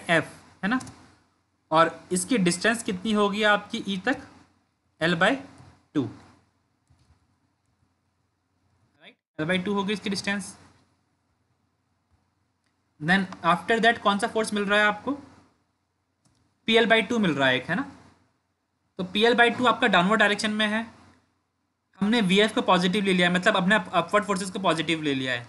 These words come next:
तो हम डाउनवर्ड को नेगेटिव लेंगे। तो पीएल by टू आपको नेगेटिव है, होगा पीएल by टू, this is force and पीएल by टू की डिस्टेंस कितनी है, ये भी आपकी डिस्टेंस कितनी है, L by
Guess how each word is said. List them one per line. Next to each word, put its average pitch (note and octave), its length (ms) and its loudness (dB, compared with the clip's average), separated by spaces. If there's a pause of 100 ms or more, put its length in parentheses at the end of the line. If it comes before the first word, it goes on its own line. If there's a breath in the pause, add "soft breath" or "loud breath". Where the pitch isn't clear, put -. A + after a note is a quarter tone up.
तो F3+ 60 -4
हम G3 120 0
डाउनवर्ड F3 300 2
को A3+ 60 -4
नेगेटिव E3 340 -2
लेंगे। A#2+ 300 -8 (880)
तो - 40 -10
पीएल G#3 260 -2
by G#3+ 120 4
टू A3+ 60 0
आपको A3+ 180 -6
नेगेटिव G3 380 -2
है, G#3+ 100 -2
होगा G#3+ 240 -6 (560)
पीएल F#3+ 220 -4
by F#3 160 -2 (1400)
टू, G3 180 -6 (360)
this D3+ 140 -8
is G3 220 -6
force G3+ 360 -4 (920)
and E3 180 -4 (120)
पीएल A3 240 0
by G#3+ 180 4 (100)
टू A3 120 -4
की A3 160 -8
डिस्टेंस F#3 400 -2
कितनी G#3 280 -8
है, A#3+ 140 -2 (540)
ये D#3+ 160 -2
भी F#3+ 120 -2
आपकी F#3+ 200 0
डिस्टेंस G3 320 -4
कितनी G3 300 -8
है, A#3+ 120 -4 (120)
L E3+ 140 -2
by F#3 140 0